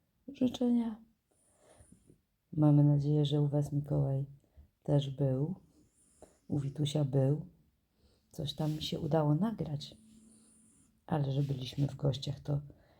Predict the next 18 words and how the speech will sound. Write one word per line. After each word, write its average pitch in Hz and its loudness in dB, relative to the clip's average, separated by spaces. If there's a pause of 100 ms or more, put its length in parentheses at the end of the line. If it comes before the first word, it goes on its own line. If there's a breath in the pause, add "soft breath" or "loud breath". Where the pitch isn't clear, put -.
(720 soft breath)
starałam 180 0
się 160 -2
jak 156 -4
najmniej, 160 0 (300)
ale 254 0
zrobię 180 6
taki 151 -4
filmik 151 2
łączony 147 2 (500)
z 143 -8
jego 143 4
świąt, 139 -2 (420 soft breath)
chociaż 151 -2
większość 151 0
by 143 -2
wyglądała 143 4
właśnie 147 0
tak. 135 -4